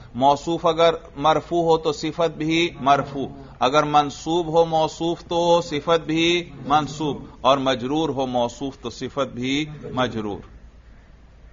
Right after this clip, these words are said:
तो मारिफा, अगर एक मारिफा के बाद आगे फिर कोई एक या ज्यादा मारिफा आ जाए तो अव्वल को क्या बनाओ? मौसूफ, और बाकियों को क्या बनाओ? सिफत। इसी तरह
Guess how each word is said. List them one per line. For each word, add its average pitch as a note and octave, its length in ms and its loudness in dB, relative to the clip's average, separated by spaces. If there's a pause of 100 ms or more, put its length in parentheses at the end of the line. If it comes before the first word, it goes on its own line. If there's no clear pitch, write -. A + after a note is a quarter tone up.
(960)
तो D#3 100 4
मारिफा, E3 640 6
अगर D#3+ 340 6
एक F#3+ 380 2
मारिफा D3+ 560 2
के E3 200 -2
बाद D#3+ 500 6
आगे C#3+ 360 4
फिर G3+ 280 -4
कोई F#3+ 300 -4
एक E3 320 0
या D3 140 4
ज्यादा C#3 420 4
मारिफा C3 560 2
आ B2 260 6
जाए D3 280 -2
तो D#3+ 100 -4
अव्वल B2+ 440 0
को D3 140 -4
क्या D3 260 4
बनाओ? D3+ 680 2
मौसूफ, A#2+ 840 -4
और A#2 140 0
बाकियों B2+ 480 2
को D#3 160 -6
क्या D3 240 4
बनाओ? D3 440 4
सिफत। C#3 560 -6 (720)
इसी G3+ 320 -2
तरह B2+ 480 4